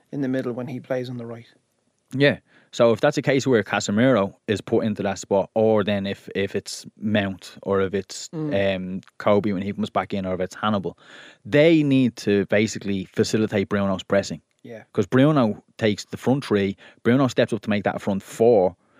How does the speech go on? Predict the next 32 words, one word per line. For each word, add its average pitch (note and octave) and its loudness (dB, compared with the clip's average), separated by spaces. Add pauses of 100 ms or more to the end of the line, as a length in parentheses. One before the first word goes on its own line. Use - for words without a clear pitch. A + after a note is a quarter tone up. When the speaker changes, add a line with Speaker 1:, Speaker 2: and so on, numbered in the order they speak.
(140)
Speaker 1:
Yeah. B2+ -8
Speaker 2:
So A2 -2
then A2 2
he A2 0 (440)
nullifies A#2+ 2
the A2+ -2
numerical G#2 2
advantage G2 -4
when G2 -4
we G2 -6
press. - -2 (180)
Speaker 1:
Yeah. C3 -10 (140)
Speaker 2:
But - -2
then A#2+ 2
someone C#3 2
has B2 -2
to A2+ -2
step G#2 -2
up G#2 -2
and G2+ -8
fill G#2+ 0
the G2+ -2
big, G2+ -2
huge G#2 -4
gap G#2+ -4
that F#2+ -2
he's G2 -6
leaving F#2+ -6
Speaker 1:
Yeah. E2 -12
Speaker 2:
behind. G2 -4 (520)
And G2 -2
that's, - -2